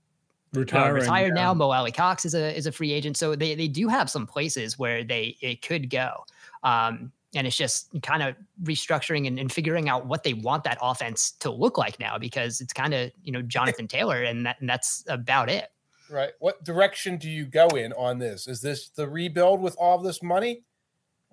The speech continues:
Speaker 3: Or is this the try and bring Garoppolo in and do the same darn thing? Try and run it back with Wentz and try to patch up the, the,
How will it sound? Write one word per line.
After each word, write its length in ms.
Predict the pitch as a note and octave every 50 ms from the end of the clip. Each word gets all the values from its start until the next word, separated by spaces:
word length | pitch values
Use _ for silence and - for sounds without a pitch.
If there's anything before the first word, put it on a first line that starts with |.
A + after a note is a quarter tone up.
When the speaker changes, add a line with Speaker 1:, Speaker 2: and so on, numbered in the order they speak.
| - _ _ _ _
Speaker 3:
Or 260 | D#3 C#3+ D3 D3 D#3
is 180 | D#3 C#3+ C3+
this 280 | - D#3+ D#3+ D3 - -
the 720 | D#3 D3 D3+ D3+ D3 D3 D3 D3+ D3 C#3+ C#3 B2+ B2 B2 - - - _ _ - - - - - _ _ _ _
try 180 | - A2 A#2+ C#3
and 100 | D3 C3+
bring 160 | E3 D#3+ C#3+
Garoppolo 500 | D3+ D3+ D3+ D3 D#3+ E3 E3 F3 F3+ F3+
in 80 | E3+
and 80 | D#3+ D#3
do 100 | D3+ D3+
the 120 | C3+ C3+
same 240 | - - D3 D3 D3
darn 260 | C3+ D3 C#3+ D3 C#3+
thing? 640 | C3 - - - - E3 F#3+ G#3+ A3 G#3+ G#3 G3+ G3 G3 - _ _ _ _ _ _ _ _ _ _ _ _ _ _ _ _ _
Try 240 | - - B2+ C#3 D3+
and 200 | D3+ D#3 D3 D3
run 140 | D3+ D#3+ F3
it 140 | F3 -
back 260 | D3+ E3 F3+ F#3+ - -
with 160 | G3+ G3 F3+
Wentz 580 | F3 F#3+ F#3+ G3 G3 G3 - - - - -
and 200 | D#3+ C#3+ D3 C#3
try 160 | - C#3 D3 D3+
to 60 | D3
patch 340 | - C#3+ D3 D#3 D#3 - E3
up 200 | D#3+ D#3 - -
the, 180 | D3 C#3+ C#3
the, 160 | A#2+ C3+ B2+